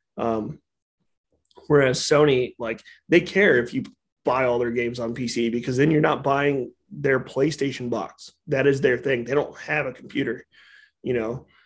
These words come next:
Um, so they need you to buy the consoles. And that's, that's the difference between, like, Microsoft being okay with everything day and date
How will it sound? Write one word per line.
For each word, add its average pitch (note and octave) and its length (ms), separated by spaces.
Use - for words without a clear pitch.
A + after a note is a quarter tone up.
Um, A2 520
so C#3+ 240
they D#3 260
need D#3 320
you C#3 120
to C3 40
buy B2 160
the A2+ 80
consoles. A2 480
And A#2 120
that's, C#3 280
that's D3 300
the D3 100
difference C3 440
between, A#2 600
like, A2+ 240
Microsoft C3 600
being C3+ 220
okay B2 300
with A#2+ 180
everything B2 380
day B2+ 180
and B2 100
date A2+ 340